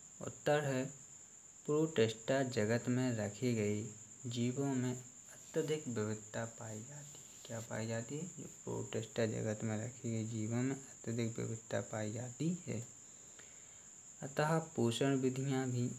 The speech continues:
अलग-अलग होती हैं और पोषण विधियां भी अलग-अलग होती हैं। कुछ महत्वपूर्ण पोषण विधियां निम्नलिखित हैं। पहली है प्रकाश संश्लेषी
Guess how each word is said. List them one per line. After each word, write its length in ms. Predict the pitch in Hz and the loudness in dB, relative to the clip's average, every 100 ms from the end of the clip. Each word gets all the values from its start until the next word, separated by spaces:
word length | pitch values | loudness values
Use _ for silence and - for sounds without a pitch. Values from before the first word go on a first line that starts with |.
| - - - | -10 -16 -2
अलग-अलग 500 | 123 113 110 113 120 | 2 4 4 2 0
होती 380 | 117 104 - 131 | -2 -4 -2 -4
हैं 320 | 127 110 110 - - - - | -2 -4 -4 -10 -18 -14 -2
और 260 | 127 180 - | -2 -2 -2
पोषण 280 | 120 113 110 | -2 0 -2
विधियां 420 | 110 117 110 107 | -2 -2 -2 -2
भी 360 | 110 107 107 - | -2 -4 -4 -8
अलग-अलग 600 | - 113 107 107 107 117 | -6 0 0 2 0 -2
होती 280 | 117 117 | -6 0
हैं। 320 | 143 139 135 - - - - - - - | 2 4 0 -4 -18 -18 -18 -18 -14 -2
कुछ 260 | 160 - | 0 2
महत्वपूर्ण 640 | 127 120 123 - - 120 120 | 2 2 0 -4 -2 0 0
पोषण 440 | 123 123 - 113 | -2 -6 -2 -2
विधियां 440 | 113 107 113 123 | 0 0 0 0
निम्नलिखित 640 | 123 107 104 113 - 143 143 - - | 0 0 -2 -4 -6 -6 -6 -14 -4
हैं। 300 | 107 98 - - - - - - - - - - - - - - - - - - - - - - - - - - - - - - - - - - - - - - - - - - - | -2 -2 -8 -14 -18 -18 -16 -16 -16 -16 -16 -16 -16 -16 -18 -16 -16 -16 -16 -16 -16 -16 -16 -16 -16 -18 -18 -16 -18 -18 -18 -18 -16 -16 -16 -16 -16 -16 -16 -18 -18 -18 -18 -14 -2
पहली 340 | 123 131 143 | 0 2 4
है 120 | 139 | 4
प्रकाश 580 | 135 - 131 - 135 139 | 2 0 -4 4 6 6
संश्लेषी 1000 | 139 127 120 120 113 107 117 - 113 123 | 4 2 2 2 4 6 4 4 2 2